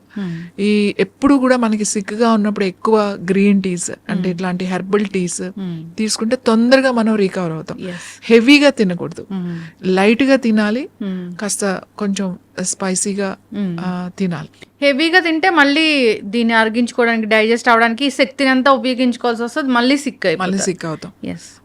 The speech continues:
Speaker 2: అసలు అందుకే లంకనం పరమౌషధం అన్నారు
Speaker 1: పరమౌషధం
Speaker 2: కదా.
Speaker 1: అంటారు.
Speaker 2: జ్వరం వచ్చిందా కామ్గా పడుకో, రెస్ట్ తీసుకో, అన్నిటికీ రెస్టే.
Speaker 1: అవును.
Speaker 2: అంటే పొట్టకి రెస్ట్,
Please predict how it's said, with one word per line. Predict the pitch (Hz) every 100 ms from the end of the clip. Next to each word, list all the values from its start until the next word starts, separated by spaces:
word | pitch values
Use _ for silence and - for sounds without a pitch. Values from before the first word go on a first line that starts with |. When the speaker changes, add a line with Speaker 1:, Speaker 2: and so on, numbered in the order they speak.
| -
Speaker 2:
అసలు | 175 202
అందుకే | 190 208 254
లంకనం | 240 190 196 226 226
పరమౌషధం | 220 196 202 196 214
అన్నారు | 202
Speaker 1:
పరమౌషధం | 220 214 - 226 262
Speaker 2:
కదా. |
Speaker 1:
అంటారు. | - 247 214 165 - -
Speaker 2:
జ్వరం | 185 196 214
వచ్చిందా | 226 220 208 226 262
కామ్గా | 233 196 208
పడుకో, | 214 196 196 196
రెస్ట్ | 185 185 220
తీసుకో, | 214 196 170
అన్నిటికీ | 175 208 254 254
రెస్టే. | 240 202 - 180 -
Speaker 1:
అవును. | 185 175 170 -
Speaker 2:
అంటే | 185 202
పొట్టకి | 202 190 214 214
రెస్ట్, | 214 208 -